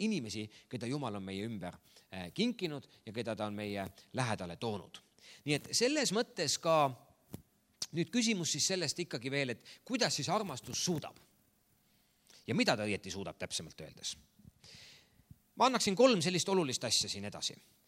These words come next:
Esiteks, see, mida armastus suudab, on see, et ta annab meile väe käituda nii, nagu Jeesus käituks. Võib-olla nooremad inimesed on kuulnud sellist, äh, väga poppi ja,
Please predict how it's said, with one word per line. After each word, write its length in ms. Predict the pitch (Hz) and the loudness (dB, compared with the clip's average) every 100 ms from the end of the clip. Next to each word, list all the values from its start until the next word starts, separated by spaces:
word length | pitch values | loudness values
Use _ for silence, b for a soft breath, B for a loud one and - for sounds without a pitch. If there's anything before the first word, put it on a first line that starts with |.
| B B | B B
Esiteks, 580 | 233 269 214 165 - - - b b b _ | 4 6 4 2 2 0 0 b b b _
see, 220 | - 269 | 4 6
mida 140 | 247 180 | 6 6
armastus 400 | 240 208 - 135 - | 6 4 0 0 0
suudab, 400 | 247 220 120 - - _ _ b b | 0 0 0 -4 -20 _ _ b b
on 160 | 143 131 | -2 4
see, 380 | 196 220 170 127 | 8 10 10 6
et 240 | - - - _ _ _ _ | 4 -6 -20 _ _ _ _
ta 140 | - 151 | 6 6
annab 400 | 220 196 165 135 - - _ 143 | 6 6 4 4 -6 -18 _ -2
meile 560 | 165 170 160 143 120 113 | 2 2 2 2 0 4
väe 480 | 175 220 185 113 - | 4 6 4 4 2
käituda 520 | 180 226 196 151 135 147 | 2 4 2 -4 -4 -2
nii, 160 | 147 113 | -2 -4
nagu 100 | 107 | -4
Jeesus 400 | 120 104 90 - | -4 -4 -6 -8
käituks. 540 | 95 92 - - - - _ _ b b b b _ _ B B B B B _ | -8 -8 -12 -10 -10 -12 _ _ b b b b _ _ B B B B B _
Võib-olla 260 | 175 208 190 | 6 8 10
nooremad 400 | 214 285 226 165 | 10 10 10 6
inimesed 360 | 226 202 160 160 | 4 4 2 0
on 80 | 151 | 0
kuulnud 440 | 233 247 202 156 | 4 6 6 4
sellist, 480 | - 175 156 - - | 2 2 4 2 4
äh, 400 | 139 127 123 120 120 | 8 8 8 6 4
väga 260 | 190 175 123 - - - | 6 6 4 -2 -20 4
poppi 540 | 220 - - 147 135 | 4 4 -2 2 6
ja, 260 | 127 117 | 8 8